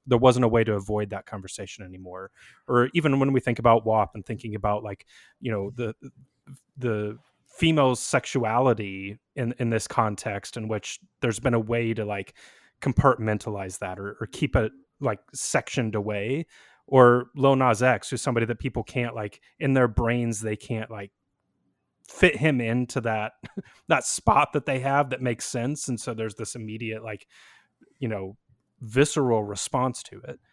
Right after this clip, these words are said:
I don't feel like I'm articulating this well, but as I think back through it, I can think of moments like that where it makes sense that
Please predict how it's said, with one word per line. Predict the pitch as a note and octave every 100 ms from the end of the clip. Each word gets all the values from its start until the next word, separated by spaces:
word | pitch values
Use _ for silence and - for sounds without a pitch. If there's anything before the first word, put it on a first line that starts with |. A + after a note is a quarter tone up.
| _ _
I | C3
don't | D#3+
feel | F#3
like | D3+ C#3
I'm | A2+
articulating | A2 A#2+ - A2 G#2 G2+
this | G2 -
well, | A2+ G#2 G#2+
but | A2+
as | A2+
I | A#2
think | G#3 E3
back | B2 B2+ -
through | C3+
it, | A#2+
I | A2+
can | B2+
think | G#2+ D#3+ E3
of | C#3+
moments | A#2 A#2 B2 A2+
like | A2+ -
that | A2+ A2
where | A#2+
it | A2+
makes | C3 B2+ -
sense | - C3+ B2 A#2 -
that | A2+ G#2+ G#2+